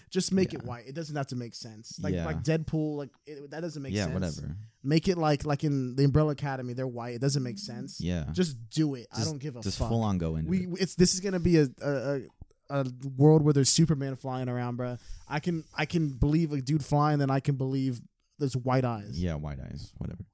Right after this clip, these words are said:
Speaker 1: Oh man, like, do they have to do a shot like the, in the comics or the old show where it's just, like, you, the, the, the cape's going down and you just see white eyes coming out of the shadow?
Speaker 2: Dude, oh, I can imagine
Speaker 1: Oh
Speaker 2: that.
Speaker 1: man, this, I'm excited for
Speaker 2: I'm,
Speaker 1: this.
Speaker 2: I'm gonna wonder how they're gonna do, like,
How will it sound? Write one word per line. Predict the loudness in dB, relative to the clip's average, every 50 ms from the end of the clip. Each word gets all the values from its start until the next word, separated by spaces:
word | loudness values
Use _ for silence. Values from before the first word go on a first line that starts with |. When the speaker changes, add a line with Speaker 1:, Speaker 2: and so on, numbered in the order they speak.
| -12
Speaker 1:
Oh | -10 -8 -8 -8
man, | -8 -10 -8 -8
like, | -8 -8 -10 -14 -10 -6
do | -4 -4
they | -2
have | -2 -4 -6
to | -6
do | -6 -6 -6
a | -4
shot | -4 -6 -6 -8 -8 -10 -10 -10 -14 _ _ _ _ _ -16
like | -14 -14 -12 -10
the, | -10 -10 -10 -10 -10
in | -10 -10 -10
the | -10
comics | -10 -6 -4 -2 -2 -2 -2 -4 -6 -6
or | -6
the | -6 -6
old | -6 -8 -8 -8
show | -10 -12 -12 -12 -12 -10 -12 -12 -12 -16 _ _ _ _ _ _
where | -10 -8 -6 -6
it's | -4 -6 -6
just, | -6 -6 -6
like, | -6 -6 -8 -8 -14 _ _ _ _ _ _ -16
you, | -14 -14 -12
the, | -12 -14 -14
the, | -14 -14 -14 -14 -14 -16
the | -16 -16
cape's | -12 -10 -8 -8 -8 -10 -14 -14
going | -12 -10 -10 -10 -10 -10
down | -10 -10 -10 -10 -10
and | -12 -12
you | -10
just | -10 -8 -8 -6
see | -6 -6
white | -6 -6 -6 -8 -8 -10
eyes | -12 -14 -14 -14 -14 -14
coming | -14 -14 -14 -12 -12
out | -12 -10
of | -10
the | -10
shadow? | -10 -10 -12 -14 -16 -18 -18 -16 -16
Speaker 2:
Dude, | -14 -10 -8 -4 -2 -2 -2 -2 -4 -6 -10
oh, | -10 -8 -6 -6 -6
I | -6
can | -6 -8 -10
imagine | -10 -8 -10 -10 -6 -2
Speaker 1:
Oh | -2 -2 -2 -2
Speaker 2:
that. | -4 -8
Speaker 1:
man, | -8 -10 -10 -10 -10 -8
this, | -8 -8 -8 -10 -16 -20 _ _
I'm | 0 2 2 2
excited | 2 2 2 2 2 2 0 0
for | -2 0
Speaker 2:
I'm, | 0 0
Speaker 1:
this. | 0 -2 -6 -8 -6 -2
Speaker 2:
I'm | 0 2
gonna | 2 2 2 2
wonder | 2 0 0 0 -2 -2
how | -2 -2 -2
they're | -2 -2 0
gonna | 2 2 0 0
do, | 0 0 -2 0
like, | 0 -2 -2 -4